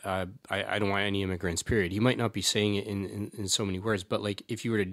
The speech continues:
deconstruct and understand, maybe on a day-to-day basis, he has,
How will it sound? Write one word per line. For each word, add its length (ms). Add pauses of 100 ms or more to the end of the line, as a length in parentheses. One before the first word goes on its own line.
deconstruct 380
and 100
understand, 480
maybe 320 (360)
on 160
a 60
day-to-day 420
basis, 560
he 140
has, 420